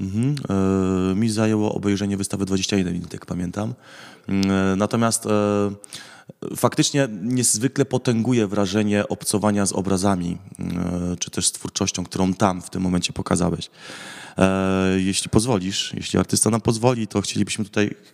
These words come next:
chwileczkę, nawet na trzydzieści sekund z tego utworu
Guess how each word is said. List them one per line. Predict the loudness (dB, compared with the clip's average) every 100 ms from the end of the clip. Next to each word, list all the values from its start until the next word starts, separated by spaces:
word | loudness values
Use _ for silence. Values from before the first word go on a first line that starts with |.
| -20
chwileczkę, | -10 0 0 0 -2
nawet | -2 -2 -4
na | -2
trzydzieści | -2 -2 -2
sekund | 0 0 0 -2
z | -2
tego | -2 -2
utworu | -2 0 2 2